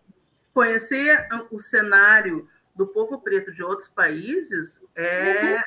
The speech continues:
Speaker 1: é o ideal pra gente fazer essas trocas e crescermos juntos, não é?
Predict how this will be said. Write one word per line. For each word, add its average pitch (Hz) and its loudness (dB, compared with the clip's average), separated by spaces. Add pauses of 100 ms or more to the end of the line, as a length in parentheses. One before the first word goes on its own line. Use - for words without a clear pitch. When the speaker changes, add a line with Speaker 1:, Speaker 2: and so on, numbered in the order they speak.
Speaker 1:
é 381 -4
o 208 -8
ideal 392 4
pra 254 4
gente 233 -6
fazer 196 2
essas 208 0
trocas 214 0
e 240 -6
crescermos 247 -2
juntos, 190 -10
não 147 -6
é? 175 0